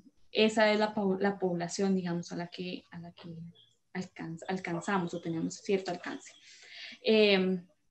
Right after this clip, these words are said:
luego se realizaron se-, novecientos sesenta y nueve entrevistas y,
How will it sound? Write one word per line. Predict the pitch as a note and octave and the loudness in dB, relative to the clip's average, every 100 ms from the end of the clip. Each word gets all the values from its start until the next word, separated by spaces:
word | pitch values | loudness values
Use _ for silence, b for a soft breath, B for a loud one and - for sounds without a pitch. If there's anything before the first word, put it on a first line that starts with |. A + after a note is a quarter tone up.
| _ _ _ - | _ _ _ 2
luego | A3 A3+ A#3+ C#4+ F#4 | 8 10 10 10 8
se | C#4 | 8
realizaron | G#3+ G3 F#3+ G3+ A3 A#3 | 8 8 6 6 6 6
se-, | A#3+ G3 G3+ | 6 4 4
novecientos | G3+ G3+ G3 F#3+ A3 | 4 4 4 4 6
sesenta | A#3 G#3 G3 | 6 6 6
y | |
nueve | F3+ F3+ F#3+ G#3 G#3 - | 6 6 8 8 6 10
entrevistas | A3+ A#3+ D4+ F4 G#4 G4+ A#4+ B4 - - B B B B - | 12 12 12 12 12 12 6 4 2 -14 B B B B 10
y, | D#4 F4+ | 12 12